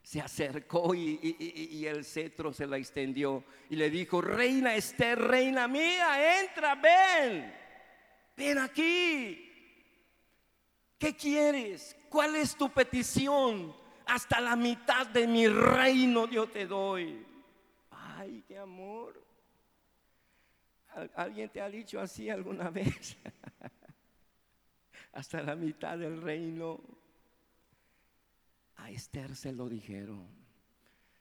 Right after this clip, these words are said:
Y ella le dijo: "Está bien, rey amado, vengo a invitarte a una fiesta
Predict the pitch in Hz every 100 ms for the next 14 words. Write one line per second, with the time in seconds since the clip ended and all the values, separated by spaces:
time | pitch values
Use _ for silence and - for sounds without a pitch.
0 | _ - 139 131 127 131 127 131 127 127
1 | 120 - - - _ _ _ _ _ _
2 | - 147 131 139 135 135 123 123 123 117
3 | 117 _ 107 107 110 113 113 107 - _
4 | _ _ _ _ - 131 127 127 120 117
5 | 120 - 110 110 - 107 101 107 101 -
6 | 101 101 104 - -